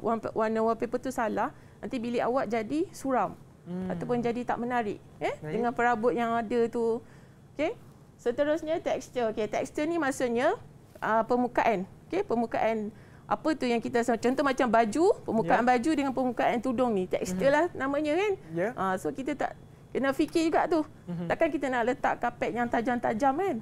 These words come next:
Speaker 2: Ya.
Speaker 1: Ah, dekat ruang tamu nanti tak sesuai lah.
Speaker 2: Tak sesuai lah untuk dibaring. Kita nak
Speaker 1: Ah.
Speaker 2: baring ke, nak pijak ke?
Speaker 1: Ya, betul lah, Fik.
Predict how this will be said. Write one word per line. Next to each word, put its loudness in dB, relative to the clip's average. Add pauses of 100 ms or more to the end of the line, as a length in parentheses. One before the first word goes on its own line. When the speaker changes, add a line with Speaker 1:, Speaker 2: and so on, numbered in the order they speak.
(200)
Speaker 2:
Ya. 0
Speaker 1:
Ah, 4
dekat -2
ruang -2
tamu -2
nanti -6
tak -4
sesuai -2
lah. -2
Speaker 2:
Tak -4
sesuai -2
lah 2
untuk 0
dibaring. -2 (160)
Kita -8
nak 4
Speaker 1:
Ah. 4
Speaker 2:
baring 4
ke, 4 (280)
nak -4
pijak 0
ke? 0
Speaker 1:
Ya, 8
betul 4
lah, 4
Fik. -2